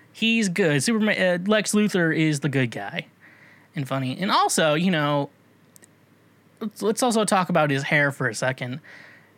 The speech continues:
If you're that rich, get a hair transplant. I mean,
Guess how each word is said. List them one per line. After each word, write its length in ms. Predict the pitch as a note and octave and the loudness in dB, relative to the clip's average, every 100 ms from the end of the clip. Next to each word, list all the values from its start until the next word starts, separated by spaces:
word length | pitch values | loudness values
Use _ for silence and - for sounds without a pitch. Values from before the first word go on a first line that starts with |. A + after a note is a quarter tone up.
| - | -16
If 140 | - | -6
you're 140 | G4 E4+ | -2 2
that 240 | A3+ G#3 | 2 2
rich, 640 | D#3 E3 E3+ - - - - _ _ _ _ _ _ _ _ - | 2 2 2 -2 -6 -6 -10 _ _ _ _ _ _ _ _ -4
get 160 | F#4 E4 | 0 0
a 60 | |
hair 260 | C#3 B2+ B2+ | 2 2 2
transplant. 760 | D3 C3+ C3 - C#3 C#3 C#3 | 0 0 0 0 2 2 0
I 60 | F#3 | 0
mean, 440 | F#3 E3 F3+ G#3 | 0 -2 -4 -12